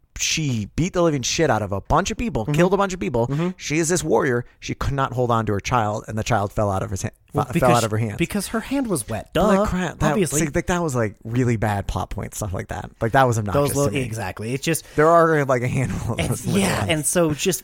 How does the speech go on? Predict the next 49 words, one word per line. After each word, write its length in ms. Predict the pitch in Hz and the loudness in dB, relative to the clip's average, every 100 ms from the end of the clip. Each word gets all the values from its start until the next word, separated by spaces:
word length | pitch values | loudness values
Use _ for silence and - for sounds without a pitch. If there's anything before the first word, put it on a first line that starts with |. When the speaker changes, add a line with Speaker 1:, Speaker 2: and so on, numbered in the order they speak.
| 156 | -8
Speaker 2:
for 160 | - 143 | -6 -6
that 320 | 156 196 170 | -4 -2 0
amount, 280 | 160 156 156 | 0 0 -2
but 160 | 160 | -6
the 240 | - 139 127 | -4 -4 -2
second 320 | - 302 330 | -2 -2 -2
time 180 | 175 135 | -2 -2
I 80 | |
watched 400 | 117 113 107 - | -2 -2 -4 -4
it, 240 | 123 127 - - - | -2 -2 -6 -20 -8
I 120 | 208 | -2
don't 100 | 226 | 0
know, 100 | 190 | 0
maybe 240 | 131 143 156 151 | 2 2 2 2
I, 300 | 139 139 127 | 2 0 0
I 20 | |
had 260 | 123 131 123 - - _ _ _ _ _ - | 0 -2 -4 -18 -20 _ _ _ _ _ -16
y-, 400 | 156 120 95 - - _ | -12 -12 -14 -20 -20 _
less 300 | 117 147 143 | -2 -2 0
mental 420 | 131 135 135 135 117 | -2 -2 -2 -4 -4
ram 420 | 107 113 139 151 | -2 -2 -2 -2
running 280 | 151 156 156 | -2 -2 -4
because 240 | - 117 | -4 -4
I 40 | 113 | -4
already 140 | 107 | -4
knew, 360 | 104 117 123 127 | -4 -2 0 0
uh, 160 | 120 117 | -2 -4
what 220 | 127 120 | -4 -4
was 100 | 117 | -2
happening. 400 | 151 147 147 135 | 0 0 0 -2
I 60 | 101 | -4
was 100 | - | -6
kind 180 | 120 | -6
of 100 | 107 | -6
a-, 300 | 113 127 113 - | -6 -8 -10 -8
already 240 | 117 117 117 | -6 -4 -2
in 100 | 113 | -4
that 120 | 101 | -6
environment. 500 | 104 151 175 185 190 - - | -4 -2 -2 -4 -6 -12 -8
It 120 | 131 151 | -4 2
did 140 | 180 | 2
help 300 | 165 165 - | 2 0 0
that 140 | 135 120 | -2 -2
I 100 | 113 | -2
literally 300 | 131 143 143 | 0 0 0
saw 240 | 123 135 | 0 0
it 80 | 135 | 0
within, 340 | 117 127 127 | -4 -2 -2
like, 280 | 117 110 - | -2 -4 -8